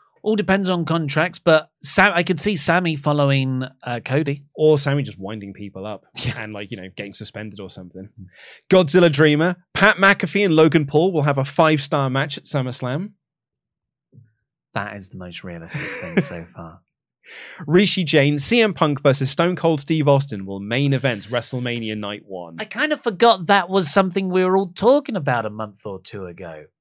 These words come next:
Speaker 1: I don't see it happening. I think contractually Punk will m-, will be wrapped up for a, a long time.
Speaker 2: Yeah.
Speaker 1: Unless he says he wants to coach his son in N X T.
Speaker 2: <laughs>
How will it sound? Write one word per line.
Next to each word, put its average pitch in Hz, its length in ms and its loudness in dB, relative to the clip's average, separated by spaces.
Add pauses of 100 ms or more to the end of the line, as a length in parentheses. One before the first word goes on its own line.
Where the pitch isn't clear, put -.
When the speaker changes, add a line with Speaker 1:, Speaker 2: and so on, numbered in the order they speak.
(280)
Speaker 1:
I 113 100 -8
don't 107 280 -8
see - 140 -12
it 78 60 -16
happening. 87 440 -16
I 85 120 -14
think 87 300 -18
contractually 87 960 -14 (120)
Punk - 400 -16
will 95 100 -14 (240)
m-, 90 160 -18
will 95 200 -14 (120)
be 98 460 -10 (500)
wrapped 110 440 -6
up 92 240 -8
for 90 180 -10
a, 85 60 -12 (240)
a - 20 -14
long 85 260 -12
time. 76 340 -18
Speaker 2:
Yeah. 80 280 -10 (100)
Speaker 1:
Unless 139 460 4
he 117 100 -8
says 110 240 -4
he 104 80 -10
wants 101 300 -10
to 87 260 -10 (540)
coach 110 260 -6
his 95 140 -10
son 87 200 -8
in 78 100 -16
N 78 160 -16
X - 160 -18
T. 180 80 0
Speaker 2:
<laughs> 262 1700 0